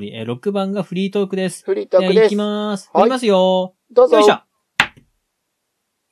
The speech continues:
Speaker 1: 三番。
Speaker 2: 三番。
Speaker 1: ちょっと、旬じゃないから、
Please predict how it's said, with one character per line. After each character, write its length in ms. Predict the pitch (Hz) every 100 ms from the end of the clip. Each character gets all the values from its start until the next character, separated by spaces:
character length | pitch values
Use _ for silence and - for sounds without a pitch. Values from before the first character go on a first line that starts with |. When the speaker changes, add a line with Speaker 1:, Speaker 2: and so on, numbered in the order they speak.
| _ _ _ _ _
Speaker 1:
三 460 | - - 302 349 196
番。 260 | 113 110 _ _ _
Speaker 2:
三 360 | _ 262 302 285
番。 240 | 151 - _ _ _ _ _ _ _ _ _ _ _ _ _ _ _ _ _ -
Speaker 1:
ち 120 | 196
ょ 20 |
っ 80 | 190
と、 340 | 143 117 110 -
旬 560 | - - - 185 220
じ 100 | 214
ゃ 60 | 233
な 140 | 247
い 100 | 269
か 140 | 202 147
ら、 500 | 117 104 98 113